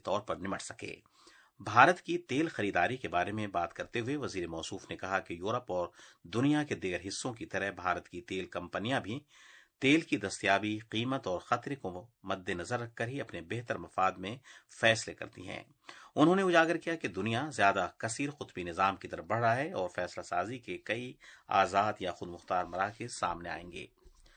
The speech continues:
وزیر خارجہ ڈاکٹر شنکر نے کثیر قطبی نظام کی خاطر ایک ہمہ گیر اور فعال خارجہ پالیسی کی اہمیت کو اجاگر کیا۔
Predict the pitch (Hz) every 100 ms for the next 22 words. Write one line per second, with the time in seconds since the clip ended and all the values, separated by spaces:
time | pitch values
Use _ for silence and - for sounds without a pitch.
0 | - - _ - - - 107 104 101 -
1 | 104 107 110 107 - _ - 98 - 104
2 | - 110 107 123 139 175 _ - - _
3 | - 123 151 156 - 117 107 92 87 92
4 | 92 - 90 92 90 117 113 - 92 92
5 | 95 110 104 87 - 90 98 101 - -
6 | 92 87 87 - - 95 120 143 - -
7 | 92 120 135 - 87 85 82 - -